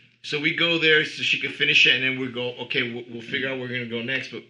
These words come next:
you get there, next thing you know, we're starting having babies. Then we start thinking, "Where we're gonna go? It's, it's, it's,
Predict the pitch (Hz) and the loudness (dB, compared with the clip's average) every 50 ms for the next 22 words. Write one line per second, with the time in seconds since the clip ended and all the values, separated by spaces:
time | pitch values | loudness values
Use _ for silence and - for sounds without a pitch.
0 | _ _ 110 113 113 - 170 - - - 120 113 113 113 - - _ _ _ _ | _ _ -14 -6 0 2 2 2 0 -4 -6 -6 -6 -8 -12 -16 _ _ _ _
1 | _ _ _ _ 123 131 131 135 135 131 123 143 156 143 131 131 - - _ _ | _ _ _ _ -14 -12 -6 -2 -2 0 2 2 2 2 2 0 -6 -12 _ _
2 | _ - _ _ 120 120 113 - 123 117 107 107 107 107 107 104 101 104 117 131 | _ -20 _ _ -16 -16 -12 -10 -10 -10 -10 -12 -12 -14 -14 -16 -16 -14 -12 -12
3 | 127 113 101 90 87 - - - - _ _ _ _ _ _ _ _ _ - 139 | -12 -12 -14 -18 -20 -20 -20 -20 -20 _ _ _ _ _ _ _ _ _ -8 -4
4 | 156 160 156 - 143 113 110 - 156 165 151 131 127 135 165 175 185 185 170 160 | -4 -4 -2 -2 -4 -4 -4 -2 -4 -2 -2 -2 -6 -6 -8 -8 -8 -12 -8 -6
5 | 160 143 131 127 180 202 180 110 104 - - - - 123 110 - - - 107 101 | -6 -6 -6 -8 -8 -8 -8 -10 -12 -12 -14 -16 -16 -16 -18 -16 -16 -18 -16 -14
6 | 113 113 113 113 113 - - - - | -14 -14 -14 -14 -16 -16 -16 -16 -16